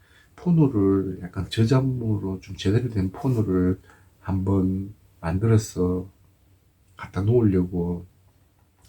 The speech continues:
준비를 했는데 이런 상태로 쓸 수가 없죠. 이게 작은 창들도 이게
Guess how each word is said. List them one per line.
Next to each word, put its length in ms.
준비를 520
했는데 500
이런 200
상태로 400
쓸 200
수가 240
없죠. 340
이게 240
작은 340
창들도 560
이게 380